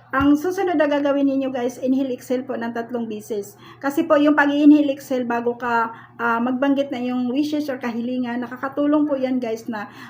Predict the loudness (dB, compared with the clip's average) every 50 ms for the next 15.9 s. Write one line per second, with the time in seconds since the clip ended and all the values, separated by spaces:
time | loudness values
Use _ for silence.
0 | -8 -6 -4 -2 0 2 4 4 4 2 2 0 0 0 -2 -4 -6 -6 -6 -6
1 | -6 -6 -8 -12 -12 -6 -4 -2 0 2 2 2 2 0 0 -2 -2 -2 0 0
2 | -2 0 -2 -2 -2 -2 -4 -6 -8 -10 -10 -8 -4 -2 0 2 2 2 0 0
3 | 0 -2 -2 -2 -2 -2 -2 -2 -2 -6 -8 -6 -6 -6 -4 -4 -4 -4 -2 -2
4 | -2 -2 -2 -4 -6 -6 -6 -8 -6 -6 -6 -6 -4 -4 -4 -6 -4 0 0 0
5 | 0 -2 -4 -4 -4 -4 -4 -4 -6 -6 -2 -2 0 2 2 2 0 0 -2 -2
6 | -2 -2 -2 -4 -6 -10 -18 -20 -14 -8 -4 -2 -2 0 0 0 -2 -2 -4 -6
7 | -6 -6 -6 -4 -4 -2 0 0 0 0 0 -2 -2 0 -2 -4 -4 -2 -4 -4
8 | -4 -2 -2 -2 -2 -2 -4 -6 -4 -2 -2 0 0 2 2 2 0 0 0 -2
9 | 0 0 0 -2 -4 -6 -8 -6 -6 -6 -6 -6 -6 -6 -8 -10 -12 -16 -20 -20
10 | -20 -18 -6 0 2 2 2 2 2 4 4 4 4 2 2 2 2 4 2 2
11 | 2 -2 -10 -8 -4 -2 -2 -2 -2 -2 -4 -6 -6 -4 0 2 4 4 4 4
12 | 2 2 0 0 -2 -2 -4 -4 -4 -4 -4 -6 -4 -4 -4 -4 -2 -2 -4 -4
13 | -4 -4 -4 -4 -4 -6 -8 -8 -8 -12 -14 -12 -2 2 2 2 2 2 0 0
14 | 2 2 2 2 0 -2 -4 -4 -4 -2 0 -2 -2 -2 -4 -6 -4 -4 -4 -4
15 | -2 -4 -4 -4 -4 -6 -8 -8 -8 -6 -6 -4 -4 -4 -6 -6 -10